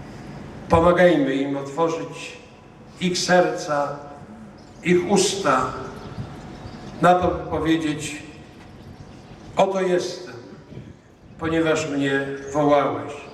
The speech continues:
Módlcie się więc we wszystkich intencjach osobistych,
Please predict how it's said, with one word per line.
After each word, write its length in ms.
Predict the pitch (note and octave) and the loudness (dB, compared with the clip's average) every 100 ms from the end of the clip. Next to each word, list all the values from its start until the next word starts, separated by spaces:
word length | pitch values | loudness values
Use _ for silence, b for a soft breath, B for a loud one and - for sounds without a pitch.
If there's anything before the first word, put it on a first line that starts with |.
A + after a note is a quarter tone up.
| - - - - - - - - - - - D#3 | -18 -20 -20 -20 -18 -16 -16 -16 -16 -16 -12 -2
Módlcie 440 | E3+ D3+ - C#3+ | 0 0 0 0
się 160 | C#3 D3+ | 2 4
więc 400 | C#3+ C#3 C#3+ - | 6 6 4 0
we 120 | C#3+ | -2
wszystkich 540 | - F#3 F3 - C3 | 0 2 2 0 0
intencjach 640 | C3 B2+ F3 E3 - D3 C3+ | 0 4 4 4 2 0 0
osobistych, 840 | C3+ C#3 C#3+ E3 - - C#3 B2+ | 0 0 2 2 0 -2 -2 -2